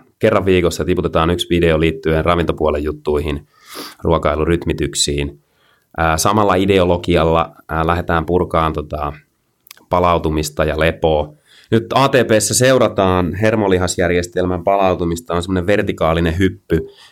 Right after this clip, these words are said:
mikä olisi tarkoitus, että urheilija tekee ainakin muutaman kerran viikossa. Eli ihan vaan, no tietty, seisot seinää vasten tai jotain vasten varpailla, kurotat niin korkealle kuin pystyt, se on se lähtötaso. Ja sitten ponnistat ja lättäset kädellä niin korkealle kuin saat, ja sit sä lasket sen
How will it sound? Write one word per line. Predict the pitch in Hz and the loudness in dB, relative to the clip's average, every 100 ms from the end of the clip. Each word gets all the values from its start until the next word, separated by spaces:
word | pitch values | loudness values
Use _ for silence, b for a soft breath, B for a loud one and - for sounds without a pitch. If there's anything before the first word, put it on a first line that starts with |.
| - | -6
mikä | 85 | 0
olisi | 117 | 0
tarkoitus, | 131 135 135 117 104 | 2 0 0 -6 -6
että | 113 | 0
urheilija | 110 117 110 98 90 | 2 2 2 2 0
tekee | - 95 92 90 87 85 82 | 0 -2 2 2 2 0 -2
ainakin | 113 139 107 | -2 -2 0
muutaman | 98 104 107 98 82 | 2 2 4 2 0
kerran | 80 80 80 76 | 0 -2 -4 -2
viikossa. | 85 85 82 - - 76 - | -2 0 -2 -4 -6 -8 -6
Eli | 90 | -2
ihan | 95 110 | -2 0
vaan, | 101 101 98 98 B B B B - | 0 0 -2 -8 B B B B -10
no | 90 | -4
tietty, | 98 110 - 101 101 - _ - | 0 0 0 -2 -4 -16 _ -8
seisot | 117 135 110 101 | 0 0 0 0
seinää | 139 135 127 117 | 2 4 2 2
vasten | 117 113 120 107 | 0 0 -2 0
tai | 110 110 | 2 2
jotain | 113 110 101 | 2 2 2
vasten | 101 101 98 | 0 -2 0
varpailla, | 107 107 98 98 95 | 2 0 0 0 0
kurotat | 98 101 101 98 | 0 -2 -2 -2
niin | 98 | -2
korkealle | 98 92 95 92 85 | 0 0 0 -2 -4
kuin | - - | -6 -2
pystyt, | 143 147 123 - | 0 0 -4 -6
se | 98 | -4
on | 90 | -2
se | 95 | 0
lähtötaso. | 135 135 120 110 107 110 101 B B B B | 0 0 -2 0 0 0 -2 B B B B
Ja | 113 | -4
sitten | 117 151 - - | -4 -2 -4 2
ponnistat | 160 151 127 120 | 4 4 2 0
ja | 113 | 0
lättäset | 113 123 113 107 101 | 0 0 -2 -4 0
kädellä | 113 110 101 | 2 2 2
niin | 104 104 | 0 0
korkealle | 101 98 98 87 | 2 0 0 -2
kuin | 85 - | -4 -6
saat, | - 139 123 | 0 0 0
ja | |
sit | 104 101 | -2 -4
sä | 104 | 0
lasket | 98 95 - 85 | 0 0 -2 -4
sen | 92 85 82 | -2 -2 -4